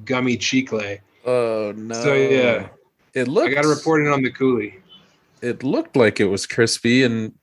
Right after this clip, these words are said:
Speaker 2: would probably taste okay. That sucks.
Speaker 1: Dude,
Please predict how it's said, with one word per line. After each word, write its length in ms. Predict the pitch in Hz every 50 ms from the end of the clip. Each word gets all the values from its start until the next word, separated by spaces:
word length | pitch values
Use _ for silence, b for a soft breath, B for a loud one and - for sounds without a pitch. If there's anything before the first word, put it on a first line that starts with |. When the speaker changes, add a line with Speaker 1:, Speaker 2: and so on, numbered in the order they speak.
| -
Speaker 2:
would 220 | - 110 110 107 -
probably 320 | - 123 113 110 107 104
taste 340 | 104 - 110 110 104 - -
okay. 300 | 110 101 - 120 117 123
That 200 | 120 123 127 -
sucks. 520 | - - 95 101 95 - - - - - _ _ _ _ _ _ _ _ b b b b b b b b b b
Speaker 1:
Dude, 440 | - 120 117 127 135 135 135 135 135